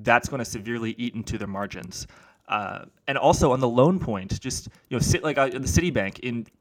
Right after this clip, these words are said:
Q-, Q one of twenty twenty-one, first quarter of twenty twenty-one,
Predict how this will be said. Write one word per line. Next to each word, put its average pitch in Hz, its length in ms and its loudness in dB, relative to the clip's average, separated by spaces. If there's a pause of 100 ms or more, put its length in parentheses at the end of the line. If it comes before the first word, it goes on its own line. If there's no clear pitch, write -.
(260)
Q-, 127 160 -20
Q 190 260 -2
one 113 480 0 (240)
of 110 140 -4
twenty 123 580 -4 (240)
twenty-one, 107 1700 -6 (320)
first 147 200 0
quarter 151 140 2
of 139 60 -4
twenty 131 160 -4
twenty-one, 101 540 -4